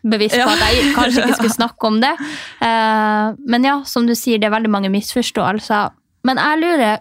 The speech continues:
Speaker 1: ganske mye på, for at jeg har ikke stilt så mange spørsmål til deg,
Speaker 2: <laughs> Nei.
Speaker 1: eh, om spiseforstyrrelsen, for på en måte når jeg møtte deg, så var du jo frisk,
Speaker 2: Mm.
Speaker 1: eh, og så fikk du jo tilbakefallet ditt.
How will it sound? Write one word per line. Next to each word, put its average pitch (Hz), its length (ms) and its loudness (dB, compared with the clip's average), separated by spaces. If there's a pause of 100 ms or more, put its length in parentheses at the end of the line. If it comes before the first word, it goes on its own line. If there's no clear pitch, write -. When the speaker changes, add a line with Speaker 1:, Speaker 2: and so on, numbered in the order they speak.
(120)
Speaker 1:
ganske 233 340 -2
mye 208 180 0
på, 214 220 -2
for 214 140 -4
at 214 100 -4
jeg 240 200 0
har 240 120 0
ikke 233 160 -10
stilt 233 300 -4
så 214 320 0
mange 185 240 -2
spørsmål - 480 -2
til 226 160 2
deg, 214 260 2
Speaker 2:
<laughs> 226 140 -2
Nei. 190 340 -2 (380)
Speaker 1:
eh, 220 220 2 (140)
om 208 340 2
spiseforstyrrelsen, 233 920 -2
for 220 180 -2
på 214 160 -4
en 208 100 2
måte 214 180 -2
når 208 160 0
jeg 214 220 0
møtte 208 200 -2
deg, 202 140 0
så 208 100 -6
var 202 140 0
du 196 120 -2
jo 190 60 -2
frisk, 247 400 -2 (140)
Speaker 2:
Mm. 190 420 0
Speaker 1:
eh, 233 300 2
og 226 140 0
så 233 180 -2
fikk 226 240 -6
du 220 80 0
jo 202 200 0 (280)
tilbakefallet 208 680 -2
ditt. 302 200 0